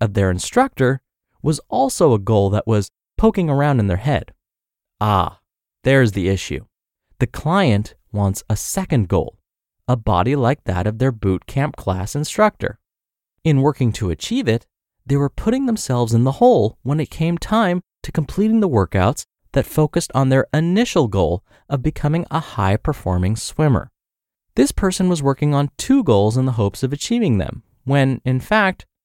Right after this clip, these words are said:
one was detracting from the other. Once we got totally clear on which goal was priority number one, swimming, I was able to help the client restructure her program so any strength work we were doing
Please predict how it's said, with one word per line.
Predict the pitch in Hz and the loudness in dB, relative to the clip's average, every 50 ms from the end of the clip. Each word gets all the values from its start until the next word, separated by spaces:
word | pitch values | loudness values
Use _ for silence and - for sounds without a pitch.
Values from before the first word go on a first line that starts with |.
| _ _ _ - | _ _ _ -8
one | 123 117 156 220 226 160 139 143 151 156 - _ _ - | -2 0 2 4 4 4 2 0 -2 -6 -10 _ _ -4
was | 113 117 101 | -4 -4 -2
detracting | - - 110 - - - - 196 220 - - - 117 110 | -2 -6 -6 -6 -4 -4 -2 -2 -2 -4 -2 0 0 0
from | 110 - 113 107 107 | 0 -2 -2 -2 0
the | 107 113 117 | 0 0 0
other. | 156 196 185 - - - - _ _ _ _ _ _ _ _ _ _ _ _ - | 2 0 0 0 -4 -8 -10 _ _ _ _ _ _ _ _ _ _ _ _ -4
Once | 156 196 269 294 - - | -2 -2 -2 -2 -4 -6
we | - 214 202 | -4 -4 0
got | 170 170 160 160 - - | 2 2 2 2 0 -2
totally | - - - 208 240 269 247 240 226 226 | -8 -4 0 0 0 2 2 0 0 -2
clear | - - - 156 143 135 135 127 | -6 -6 -2 0 0 2 2 0
on | 113 101 104 | 0 0 0
which | 120 170 190 - - | 0 0 -2 -2 -2
goal | - 175 170 170 170 | 0 2 2 2 2
was | 151 139 - | 0 -2 -4
priority | - - - - 98 101 110 135 143 139 127 | -4 -10 -4 0 2 4 4 4 2 2 2
number | 123 120 113 101 95 | 2 2 2 2 0
one, | 95 123 175 180 120 95 107 135 - _ _ | 0 0 0 0 2 2 0 -2 -4 _ _
swimming, | - - - - 120 123 101 82 82 92 131 - _ _ _ _ _ _ _ _ _ - | -20 -18 -8 -2 0 0 0 0 -2 -4 -6 -8 _ _ _ _ _ _ _ _ _ -4
I | 139 | -2
was | 143 143 143 147 | -2 0 0 0
able | 196 214 240 233 | 0 0 -2 -4
to | 233 | -6
help | - - 147 139 _ - | -4 -2 -4 -4 _ -4
the | - - | -10 -10
client | - - 123 113 101 101 - - | -8 -4 -2 0 0 0 -2 -4
restructure | - 95 113 170 220 - - - 185 175 - - 185 185 | -4 -4 -4 -2 -4 -6 -4 -2 -2 -2 -2 -4 -4 -2
her | 196 208 | -2 -4
program | - - 190 190 185 - - 101 - - - _ _ - _ | -2 2 2 2 2 2 0 -2 -2 -4 -12 _ _ -20 _
so | - - - 147 131 117 _ _ _ _ _ _ - - | -12 -2 0 0 0 0 _ _ _ _ _ _ -4 -2
any | 135 175 214 240 | 0 0 0 -2
strength | - - - - 226 262 269 240 - - | -4 -8 -2 0 0 0 0 -2 -6 -2
work | 147 151 143 - | 0 0 0 0
we | - 135 | -2 -2
were | 117 117 | 0 0
doing | 117 123 214 247 214 175 165 165 160 | 0 2 2 4 4 4 2 0 -4